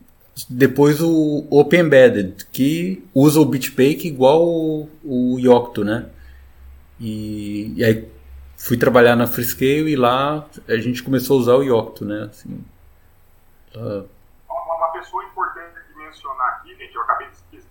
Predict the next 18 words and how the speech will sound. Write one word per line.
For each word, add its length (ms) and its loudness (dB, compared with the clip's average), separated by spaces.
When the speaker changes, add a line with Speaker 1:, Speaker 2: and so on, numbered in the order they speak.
Speaker 2:
esquecendo, 580 -20
foi 140 -6
onde 240 0
eu 60 8
aprendi 500 -2
a 60 -6
mexer 340 -14
com 120 -20
Linux 220 -20
embarcado 500 0
superficialmente, 760 -6
foi 140 -12
com, 340 -20
com 380 -20
o 40 -20
Sérgio 320 -2
Prado. 480 2
Speaker 1:
Sim. 420 -6